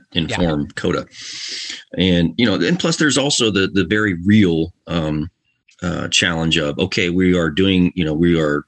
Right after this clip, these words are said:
Speaker 2: we're transitioning this, this continuity, um, and hopefully doing it in a way that doesn't irritate people to the point where, you know, 'cause we also have to invite them to stay on the ride because we have, you know, there will be books coming, uh,
Speaker 1: Mm-hmm.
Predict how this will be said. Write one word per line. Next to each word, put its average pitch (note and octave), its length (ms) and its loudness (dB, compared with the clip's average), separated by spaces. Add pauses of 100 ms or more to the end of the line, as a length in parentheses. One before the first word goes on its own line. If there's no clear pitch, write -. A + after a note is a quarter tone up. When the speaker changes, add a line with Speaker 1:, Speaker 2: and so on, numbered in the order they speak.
Speaker 2:
we're D#2+ 100 -4
transitioning F2 640 0
this, - 300 0
this D#2+ 200 -2
continuity, D#2+ 640 0 (580)
um, D#2 760 -2 (500)
and F#2 180 2
hopefully F2+ 360 0
doing F2+ 240 2
it F2 80 2
in E2+ 60 2
a D#2 60 0
way E2+ 240 2
that D#2+ 120 -2
doesn't E2+ 320 -2
irritate E2+ 400 -4
people D#2+ 200 -2
to E2 80 -4
the D2 80 -4
point D#2+ 340 -2
where, D2 220 -4
you F2 80 0
know, D#2 80 -4
'cause - 160 -8
we E2+ 60 0
also G#2+ 220 0
have F#2 140 0
to F#2 80 0
invite F2 320 0
them E2 180 0
to D2+ 140 -2 (360)
stay C#3+ 280 2
on D#3 160 2
the A#2+ 100 2
ride G#2 480 0
because F#2 360 0
we F#2+ 120 2
have, F#2 220 0 (120)
you F#2+ 120 2
know, E2 60 2
there F#2 160 2
will F#2 100 2
be B2 260 6
books F2+ 380 0
coming, F#2+ 520 2 (580)
uh, D#2 340 -2
Speaker 1:
Mm-hmm. A2 140 -4